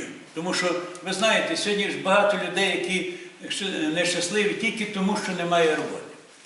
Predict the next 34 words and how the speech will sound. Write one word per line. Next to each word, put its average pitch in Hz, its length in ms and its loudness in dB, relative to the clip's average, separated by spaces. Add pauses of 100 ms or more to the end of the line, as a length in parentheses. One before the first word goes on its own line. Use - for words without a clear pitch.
(160)
Тільки 220 320 -2
тому, 208 340 2
що 190 200 0
людина 190 540 2
ранком 180 400 4
не 170 100 0
миється, 180 560 2
не 175 80 0
прибирається, 170 760 4
не 160 100 -2
вдягається, 160 600 4 (260)
не 180 140 4
бриється, 180 500 4
так 170 240 2
як 170 100 0 (100)
би 160 60 0
Юра. 160 480 2 (240)
От. 156 380 -2 (280)
Тільки 190 220 0
тому 180 280 0
ця 175 180 0
людина 160 360 0
нещаслива. 147 520 -2 (560)
То 185 80 -2
дай 226 200 6 (180)
Бог, 214 180 4
щоб 196 180 2
в 190 40 -2
неї 196 380 2 (280)
діти 180 500 4 (340)
були 170 220 2
щасливі, 175 580 0 (220)
щоб 175 140 -6
вони 208 180 0